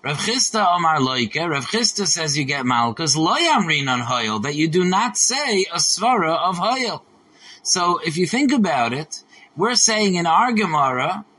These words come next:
that Rabbah does not hold of a svara of hoyel, and therefore Rabbah says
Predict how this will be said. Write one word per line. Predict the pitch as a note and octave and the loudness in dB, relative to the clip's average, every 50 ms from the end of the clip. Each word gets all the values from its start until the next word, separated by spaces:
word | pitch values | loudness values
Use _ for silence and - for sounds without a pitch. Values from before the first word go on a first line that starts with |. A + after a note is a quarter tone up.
| _ _ _ - - - _ A2 | _ _ _ -20 -20 -20 _ -6
that | A#2 D#3+ D#3+ D#3 D#3 D#3 D#3 D3 - - - - _ _ _ - | -4 -2 0 0 0 0 0 0 -2 -6 -6 -6 _ _ _ -6
Rabbah | A#2 B2+ E3 F3+ G3 B3+ D#4 B3 A3 F#3+ D#3 | -2 0 2 2 2 2 2 2 0 0 0
does | D3 D3 D3 C3 B2 | -2 -2 -2 -2 -2
not | C#3+ C#3+ D3 C#3 B2+ B2 | 0 0 2 2 2 2
hold | B2 B2+ C#3 C3+ B2+ A#2+ A2+ | 0 -2 -2 0 0 0 0
of | A#2+ A2 | 0 0
a | A#2 | 0
svara | A2 - - A#2+ B2+ B2 A#2+ A#2 A2+ A2+ A2 | 0 0 0 0 0 0 0 0 0 -2 -2
of | G#2+ G2+ | -4 -4
hoyel, | G#2+ A2+ A2+ A2 G#2+ G#2 G#2+ A#2+ E3 G#3+ A3+ A#3 - _ _ _ - - - - - | -4 -4 -2 0 0 0 0 0 -2 -2 -4 -8 -14 _ _ _ -18 -16 -16 -8 -4
and | - C#3 | -2 0
therefore | E3+ G3 G3+ F3+ - F#3 F3 E3 D#3+ | 0 0 0 0 0 -2 0 0 0
Rabbah | E3 E3 F3 F#3+ F#3+ E3+ F3+ E3 | 0 0 0 0 0 0 0 0
says | D#3 - - - F3+ F3 F3 F3 E3+ E3 D#3 D3 C#3 C3+ B2 A#2+ A2+ G#2 G2+ - | 0 2 2 2 0 0 0 0 0 0 0 0 0 0 0 0 0 -2 -2 -4